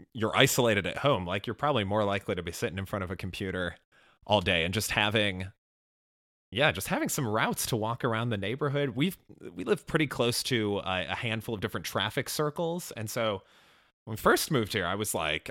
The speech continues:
"I don't know where I am at all." And I'd be two blocks from my <laughs> house. And now I'm just like, "Okay, take a left here. I'm, like, seven minutes away from my house. I take a right here. It's twelve minutes away. I've got it down pat." And it's, it is,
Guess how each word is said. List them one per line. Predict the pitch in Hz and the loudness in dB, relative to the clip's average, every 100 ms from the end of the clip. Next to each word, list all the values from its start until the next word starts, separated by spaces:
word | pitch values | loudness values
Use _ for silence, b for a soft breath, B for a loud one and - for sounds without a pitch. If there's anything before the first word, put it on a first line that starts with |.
| - | -6
"I | 85 160 | -4 -2
don't | 110 95 | -2 -4
know | 92 98 | -2 -2
where | 92 110 104 | 0 2 2
I | 98 | 0
am | 117 110 | 0 0
at | 104 | 4
all." | 147 117 90 | 6 6 2
And | 95 | 0
I'd | 95 | 0
be | 101 | -2
two | - 151 | -2 -2
blocks | 113 117 110 - | 2 2 0 -2
from | - | -2
my | 90 92 | 0 0
<laughs> | |
house. | 95 - - 107 | -2 -2 -2 -2
And | 101 | 0
now | 127 123 | 0 0
I'm | 107 | 0
just | 104 - | -4 -2
like, | 92 92 135 | -4 -2 -2
"Okay, | 131 117 78 B B B | -2 -2 -6 B B B
take | - 135 | 0 2
a | |
left | 110 135 156 - | 6 6 6 4
here. | 170 170 143 | 2 4 4
I'm, | 117 | 2
like, | 98 87 | 0 0
seven | - 143 139 | 2 4 4
minutes | 135 135 139 | 2 0 2
away | 131 | 2
from | - | 2
my | 120 | 0
house. | 131 - | 0 0
I | |
take | 110 90 | -6 -2
a | |
right | 120 131 | 0 0
here. | 131 | 0
It's | 110 | -4
twelve | - 156 123 | 0 4 4
minutes | 120 113 - | 2 -2 -4
away. | 117 | -2
I've | 107 117 | -2 2
got | 107 101 | 2 2
it | 90 | 0
down | 90 87 | -2 -2
pat." | - 82 - B B B B | -2 -4 -4 B B B B
And | 101 101 | -2 0
it's, | 113 135 - | 0 -2 0
it | 151 | 0
is, | 381 - - | 0 -2 -6